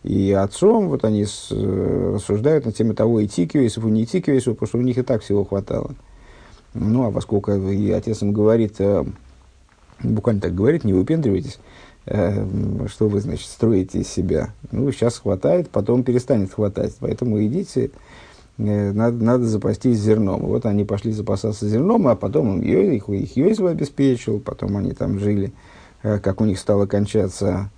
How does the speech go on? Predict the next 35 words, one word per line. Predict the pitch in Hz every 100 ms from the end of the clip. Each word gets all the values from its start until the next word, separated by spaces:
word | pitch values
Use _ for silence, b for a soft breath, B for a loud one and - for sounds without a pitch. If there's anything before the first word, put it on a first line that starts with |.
| b b b
зерно, | 104 104 107 104 95 98 101 95
они | 50 104 98 50 50 -
с-, | - - -
опять | - - 139 175
пошли | 202 190 214 202
за, | 180 180 165
за | 156 156
зерном. | 156 156 147 131
То |
есть | 117
они | 123 131
в | 107
голоде | 139 147 127 120
не, | 120 127 135
не | 123 113 135
пребывали | 135 120 123 131 120 98
в |
тот | - 104
период | - 110 101 92 - - -
вообще | 65 80 104 - -
с | -
самого | 98 90 90
начала. | 95 - 85 85 - B B B
Ну, | 110 107
а |
тем | 95 95 92
более, | 135 143 98
когда | 104 101
они | 104
спускались | - - 113 104
к | -
Йосифу. | 113 - 98 101
Но | 113 139 104
поскольку | 98 120 107 110
Йосиф | 107 101